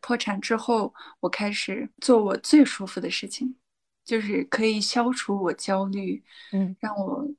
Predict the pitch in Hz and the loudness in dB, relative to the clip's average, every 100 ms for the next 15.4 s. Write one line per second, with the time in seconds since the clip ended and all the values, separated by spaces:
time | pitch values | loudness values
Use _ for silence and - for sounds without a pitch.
0 | _ - 262 247 254 247 - 190 - 196 | _ -2 0 2 -2 -4 -8 -8 -6 -4
1 | 196 190 254 - - - 214 190 262 233 | -2 -2 -4 -10 -6 -2 -2 2 2 2
2 | 240 220 202 202 - 214 220 - 214 254 | 0 -2 -2 -2 0 2 0 -2 -4 -2
3 | 254 226 196 185 233 233 196 190 208 - | 0 0 2 2 0 0 -6 -6 -6 -6
4 | - - - 202 202 - 202 - 233 - | -8 -8 -4 -4 -4 -4 -4 -4 -8 -6
5 | 202 - 220 208 214 208 - - - - | -6 -4 -4 0 0 0 -6 -16 -20 -20
6 | - - 262 262 247 254 254 226 208 - | 0 6 6 4 -2 -2 0 0 0 -4
7 | 208 202 - - 233 - 285 285 - 190 | -4 -6 -6 -4 -2 0 -2 -2 -6 -6
8 | 208 196 - 214 - 180 - - 190 - | -6 -6 -8 -10 -10 -12 -14 -12 -8 -8
9 | - - 254 220 190 - 262 - - - | -8 -4 -4 -4 -8 -6 -6 -8 -18 -12
10 | - 208 220 - 220 202 208 220 214 156 | -4 -2 -2 0 2 2 0 0 0 -4
11 | 269 _ _ - - 240 226 220 277 - | -8 _ _ -8 0 2 2 0 -2 -6
12 | _ _ 262 247 254 254 254 - 277 262 | _ _ 0 4 6 6 6 2 4 4
13 | - 277 - 226 196 - _ _ - - | 4 2 4 0 0 -6 _ _ -10 2
14 | 247 269 254 226 262 254 208 156 156 - | 6 8 8 6 4 4 4 0 0 -2
15 | 202 196 208 208 | 0 2 0 -2